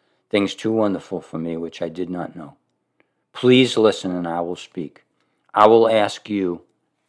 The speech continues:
and you instruct me." This is the humble Job. "I've heard of you by the hearing of the ear, but now my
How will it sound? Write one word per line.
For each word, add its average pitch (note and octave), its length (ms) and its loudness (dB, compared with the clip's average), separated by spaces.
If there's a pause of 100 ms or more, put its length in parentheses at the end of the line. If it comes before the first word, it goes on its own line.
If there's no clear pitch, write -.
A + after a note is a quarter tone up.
(140)
and F#2 240 -4
you F2+ 400 -4
instruct D#2 600 -14
me." - 240 -18 (240)
This - 180 -14
is F#2+ 120 -8
the - 220 -4
humble F#2+ 320 -2
Job. - 320 -20 (840)
"I've G2 200 4
heard A#2 240 8
of A#2 100 0
you A#2 160 0
by G#2+ 160 4
the F#2 80 0
hearing G2+ 380 -6
of A#2 100 -6
the B2 240 -8
ear, E2+ 220 -12 (800)
but F#2+ 140 2
now G2 360 0
my F#2 320 -6